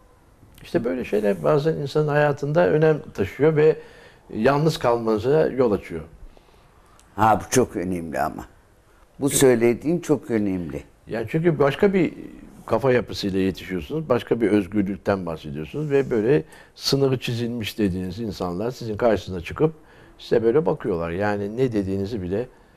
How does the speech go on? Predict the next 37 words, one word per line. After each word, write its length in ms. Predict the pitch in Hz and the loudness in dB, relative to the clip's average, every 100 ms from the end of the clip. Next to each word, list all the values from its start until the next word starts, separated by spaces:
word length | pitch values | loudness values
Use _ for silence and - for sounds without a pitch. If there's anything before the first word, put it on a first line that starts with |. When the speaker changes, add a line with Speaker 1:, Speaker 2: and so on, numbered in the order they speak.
| _ _ | _ _
Speaker 1:
hani 180 | - 92 | -12 -6
anlamadıklarını 880 | - 110 117 139 131 127 127 127 131 | -2 0 0 0 -2 0 2 2 2
bile 200 | 113 104 | 4 4
söylemiyorlar 720 | - 98 98 95 95 123 214 - | 4 2 4 2 0 2 0 -2
ama 220 | 82 90 | -2 0
bakıyorlar. 480 | 127 - 123 82 80 | 0 0 0 0 0
Öyle 340 | 131 104 107 139 | 2 2 0 -8
bir 60 | |
şey 140 | - 101 | -4 -4
oluyor. 320 | 85 73 78 _ _ _ _ - - - | -4 -8 -12 _ _ _ _ -20 -14 -2
Bu 100 | 151 | 0
müzikte 440 | 151 147 151 160 | 2 0 2 4
de 120 | 135 104 | 4 4
var, 180 | 127 | 4
edebiyatta 640 | 127 117 110 117 110 - 104 | 4 2 2 2 2 -2 -2
da 140 | 90 | 0
var, 240 | 92 107 92 | 0 0 -2
Speaker 2:
"Siz 340 | 151 147 113 | 4 4 4
Speaker 1:
sinemada 340 | 117 117 170 190 | 2 4 6 6
Speaker 2:
bu 40 | |
Speaker 1:
da 40 | |
var. 40 | - 156 | 6 6
Speaker 2:
dünyanın 760 | 156 156 151 143 143 165 190 - - - | 8 8 8 6 6 4 2 -4 -4 0
adamı 500 | 139 135 139 190 160 | 2 2 0 -2 2
değilsiniz." 680 | 143 123 - 107 95 85 - | 4 4 -2 -6 -6 -8 -8
diyorlar. 520 | 92 90 76 73 - - 185 | -6 -4 -6 -10 -12 -6 2
Speaker 1:
Diyorlar. 300 | 160 101 92 | 6 6 6
Speaker 2:
Ama 100 | - | 6
Speaker 1:
Ama 320 | 110 170 175 | 4 0 2
tabii, 140 | 196 | 6
Speaker 2:
ya 100 | - | 6
Speaker 1:
tabii, 60 | - | 6
Speaker 2:
da 100 | 220 | 4
Speaker 1:
tabii. 100 | 190 | 4
Speaker 2:
demiyorlar. 560 | 226 202 165 131 120 | 2 4 4 6 6
Speaker 1:
Demiyorlar. 440 | 208 196 127 98 85 - - - - | 4 4 4 2 -2 -10 -20 -16 -2
Demiyorlar. 460 | 175 147 101 92 | 0 4 4 2